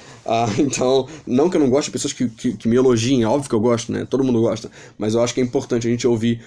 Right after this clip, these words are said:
um não, ouvir um não tá tão bom, não tá tão legal, você precisa melhorar. Eu, que tô buscando evolução constante em todas as áreas da minha vida, isso é muito bom. Bem,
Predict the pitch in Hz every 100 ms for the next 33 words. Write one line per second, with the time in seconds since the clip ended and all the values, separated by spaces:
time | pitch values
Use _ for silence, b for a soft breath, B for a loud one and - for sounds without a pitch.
0 | B - 110 113 127 127 123 120 110 110
1 | 107 117 110 104 113 131 139 120 131 120
2 | 117 113 110 110 117 120 120 113 110 110
3 | 110 107 - 113 117 117 131 113 - B
4 | B - 143 180 B B - 135 135 113
5 | 117 123 120 113 120 117 113 113 175 -
6 | 143 147 - - 104 156 156 117 123 117
7 | 120 113 107 147 - B B 139 139 -
8 | - 120 - 107 117 175 147 101 - -
9 | _ B B B B 156 -